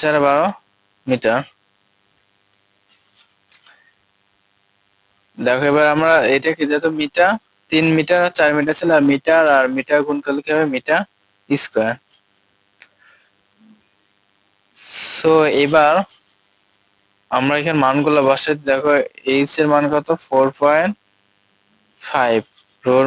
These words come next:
মান এক হাজার, জির ব-, মান নাইন পয়েন্ট এইট ওয়ান, এস এর মান পানির আপেক্ষিক গুরুত্ব কত? ওয়ান, so ওয়ান, আর এর মান কত? বারো।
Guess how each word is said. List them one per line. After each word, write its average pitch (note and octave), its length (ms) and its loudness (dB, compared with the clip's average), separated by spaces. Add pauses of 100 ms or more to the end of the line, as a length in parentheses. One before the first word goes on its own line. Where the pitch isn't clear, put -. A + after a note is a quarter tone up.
মান D#3 180 2 (920)
এক C3 160 -4 (100)
হাজার, A#2 300 -4 (600)
জির C#3 320 0 (120)
ব-, C#3+ 220 2 (260)
মান C3+ 200 0 (120)
নাইন C3+ 160 0 (100)
পয়েন্ট D3 240 0
এইট C#3 180 -4
ওয়ান, D#3 180 0 (920)
এস C#3 180 -2
এর D3+ 100 0
মান D#3+ 140 2 (120)
পানির C#3+ 360 2 (220)
আপেক্ষিক C#3 380 -6
গুরুত্ব D#3 380 0 (140)
কত? D3 220 -2 (140)
ওয়ান, C#3+ 200 2 (1120)
so D3+ 140 0 (100)
ওয়ান, C#3+ 220 2 (540)
আর C3+ 80 0 (100)
এর C#3+ 140 0
মান D3+ 100 0 (100)
কত? E3 160 -2 (520)
বারো। C3 380 2